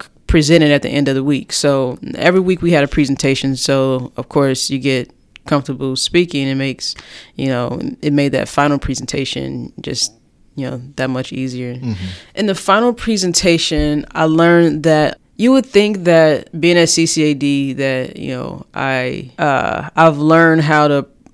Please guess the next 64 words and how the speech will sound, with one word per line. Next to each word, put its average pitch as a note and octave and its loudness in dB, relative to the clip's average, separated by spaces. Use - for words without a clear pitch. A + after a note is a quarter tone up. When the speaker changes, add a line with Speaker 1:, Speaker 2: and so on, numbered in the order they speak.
Speaker 1:
I've E3+ 0
learned E3+ 4
my D#3 4
style D3 0
of C3+ -8
presentation. C#3 -4
And D#3 0
I A3 2
always B3+ 6
felt F#3+ 0
like E3 0
as D#3+ -2
a D3+ -10
designer, D#3 -2
I D3 -4
should C#3+ -8
be C#3+ -6
able C#3+ -4
to C3+ -10
just C#3 -8
naturally C#3 -8
talk C#3 -8
about C3+ -8
my B2+ -10
stuff. C3 -10
I C3 -10
should C3 -12
be C#3 -8
able C3+ -6
to C3 -12
go C#3 -6
up C3+ -6
there C#3 -6
and C3 -8
just B2+ -12
wing D3 -4
it. - -4
Speaker 2:
Mm-hmm. G2 -6
Speaker 1:
And D3+ -2
I - -12
mean, E3 -2
because D#3+ -2
this E3 -6
is E3 -8
stuff D#3+ -4
that D3+ -6
you D3 -6
created, D3 -4
this C#3 -8
is C3+ -12
stuff - -8
you C#3 -8
designed, C3 -6
why C3 -4
would C3 -6
I C3 -6
need B2+ -10
to, C3 -10
like, B2+ -8
write B2+ -6
an - -12
outline C3 -8
for C3+ -8
that? C#3+ -2